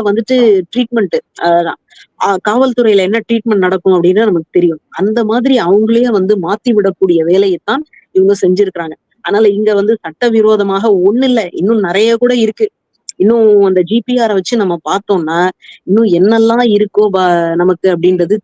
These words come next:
தெரியல. அந்த இடம் பாருங்க, ஒரு பக்கம் இவ இந்த சமண படுகை, அதாவது சமண, அ, குருமார்னு சொல்றோம் இல்லையா, அவருடைய சிலை ஒரு பக்கம் இருக்கு. இந்த பக்கம் வந்தீங்க அப்படின்னா, மஞ்சுநாத சுவாமி அப்படின்னு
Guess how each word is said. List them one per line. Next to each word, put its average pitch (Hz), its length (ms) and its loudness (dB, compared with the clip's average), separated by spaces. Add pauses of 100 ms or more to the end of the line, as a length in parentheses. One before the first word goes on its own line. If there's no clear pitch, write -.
தெரியல. 175 220 0 (300)
அந்த 190 240 0
இடம் 254 220 0
பாருங்க, 180 540 -4 (100)
ஒரு 190 260 2
பக்கம் 269 460 -4 (1080)
இவ 202 360 0
இந்த 180 340 0
சமண 208 640 0
படுகை, 185 360 0 (160)
அதாவது 190 300 -2
சமண, 226 320 -2 (920)
அ, 160 380 2
குருமார்னு 208 500 0 (140)
சொல்றோம் 165 180 -4
இல்லையா, 170 220 -4
அவருடைய 220 640 0
சிலை 180 260 -2
ஒரு 165 220 -2
பக்கம் - 260 -8
இருக்கு. - 240 -10 (380)
இந்த 220 200 0
பக்கம் 240 300 -4
வந்தீங்க 208 380 0
அப்படின்னா, 170 280 -2 (100)
மஞ்சுநாத 220 520 0
சுவாமி 185 400 0
அப்படின்னு 165 260 0